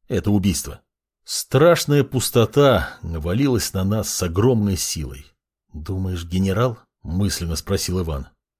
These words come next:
«Мне передалась его подавленность, его тоска по человеку, успевшему стать для нас другом. Он, гаденыш». Мы не раз и не два нападали на след этого Мориарти российского преступного мира,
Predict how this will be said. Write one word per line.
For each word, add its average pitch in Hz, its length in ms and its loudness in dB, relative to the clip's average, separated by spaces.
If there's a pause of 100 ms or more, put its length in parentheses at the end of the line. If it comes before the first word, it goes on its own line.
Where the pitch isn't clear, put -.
(120)
«Мне 135 320 2
передалась 127 720 4
его 90 160 -2
подавленность, 90 1000 -2 (100)
его 117 240 -6
тоска 135 420 0
по 123 100 -2
человеку, 104 600 -2
успевшему 113 680 -2
стать 117 340 0
для 95 160 -2
нас 92 320 -4
другом. 85 500 -4 (360)
Он, 120 420 0 (260)
гаденыш». 82 840 -6 (420)
Мы 135 220 4
не 170 160 6
раз 160 380 6
и 160 40 2
не 156 120 6
два 139 340 4
нападали 117 520 4
на 101 120 2
след 143 380 0
этого 98 260 0
Мориарти 104 680 4
российского 87 640 -2
преступного 95 640 -2
мира, 92 340 -4